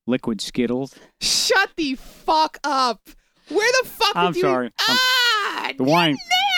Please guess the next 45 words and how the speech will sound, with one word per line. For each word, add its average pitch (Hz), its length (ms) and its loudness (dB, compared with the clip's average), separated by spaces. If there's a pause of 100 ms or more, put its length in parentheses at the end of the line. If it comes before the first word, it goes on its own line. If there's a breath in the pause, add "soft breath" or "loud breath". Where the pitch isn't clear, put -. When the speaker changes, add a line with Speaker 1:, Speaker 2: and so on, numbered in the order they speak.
Speaker 2:
nasty. - 320 -2
Speaker 1:
wine's 175 360 4
talking. 120 340 -4
Okay, 190 360 0
so 220 140 0
you 196 220 -2
like 240 240 2
the 185 60 -8
casting? 147 500 -4
Speaker 2:
I 330 140 2
do. 277 300 0
It's 240 180 -4
actually, 269 500 -4
if, 254 260 -4
if 262 140 -6
that 277 360 0
is 302 200 -4
the 196 100 -6
truth, 190 420 -4
and 190 120 -2
it 202 100 -2
is 208 160 0
not 226 300 -2
Zac 214 380 -2
Efron, 156 580 -4
which 180 320 -4
God 226 340 0
forbid 196 260 -4
it 180 100 -6
be 185 120 -10
Zac 170 300 -6
Efron, 165 380 -4
I 165 120 -2
will 147 240 -4 (200)
throw 175 260 0
up. 117 240 -4 (640)
Um, 226 420 2 (160)
I 240 200 0
am 320 160 -2
okay 285 300 -4
with 190 120 -4
this 170 180 -8
guy. - 420 -12
He, - 300 -6
he, 240 480 -4